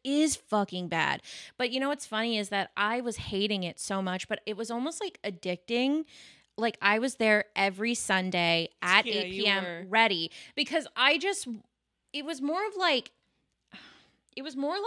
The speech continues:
Speaker 1: like
Speaker 2: It can't get any worse than this, right? I'm
Speaker 1: I
Speaker 2: waiting
Speaker 1: just
Speaker 2: for it to get better. Like, I'm waiting, you're waiting for it to get, like, dece.
Speaker 1: I was, <sighs> it was almost like I was just waiting for something big to happen.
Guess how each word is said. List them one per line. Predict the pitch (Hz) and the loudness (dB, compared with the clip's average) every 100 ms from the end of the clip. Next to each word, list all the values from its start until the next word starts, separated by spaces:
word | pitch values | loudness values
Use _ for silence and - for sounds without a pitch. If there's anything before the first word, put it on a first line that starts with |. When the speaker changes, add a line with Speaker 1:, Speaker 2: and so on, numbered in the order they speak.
| 392 | 0
Speaker 1:
like | 233 - _ _ _ | -2 -4 _ _ _
Speaker 2:
It | 190 | -16
can't | - 233 226 | -6 -6 -4
get | 170 | -6
any | 180 170 | -6 -6
worse | 185 208 | -6 -8
than | - 170 | -10 -10
this, | 175 - | -8 -10
right? | 156 156 202 | -8 -4 -2
I'm | 277 | 0
Speaker 1:
I | 320 | 2
Speaker 2:
waiting | 196 202 | 2 2
Speaker 1:
just | 202 | 0
Speaker 2:
for | - 180 | -8 -10
it | |
to | - | -10
get | 170 143 | -10 -6
better. | 175 180 139 135 - | -2 -2 -4 -8 -8
Like, | 180 | -4
I'm | 185 180 | -4 -4
waiting, | 175 175 175 - | -4 -4 -8 -12
you're | - 190 180 | -14 -10 -8
waiting | 170 165 170 | -8 -8 -10
for | 170 | -12
it | 160 | -12
to | 170 | -12
get, | 170 156 - | -10 -10 -10
like, | 160 160 | -16 -16
dece. | - 165 202 - - - _ _ - | -16 -12 -10 -8 -10 -12 _ _ -10
Speaker 1:
I | 269 | -6
was, | 330 339 269 - _ _ _ _ _ _ _ _ _ _ _ - | -4 -4 -6 -12 _ _ _ _ _ _ _ _ _ _ _ -16
<sighs> | - - - - - | -10 -10 -10 -16 -6
it | 311 | 0
was | 370 | 0
almost | 571 605 | 2 2
like | 539 | 2
I | 403 | 2
was | 269 | 0
just | 262 | -2
waiting | 220 214 220 | 0 2 2
for | 214 | -2
something | 208 196 190 190 185 | -4 -2 -4 -4 -6
big | 175 165 | -6 -6
to | - | -8
happen. | 175 185 - - - 214 | -6 -6 -6 -10 -14 -14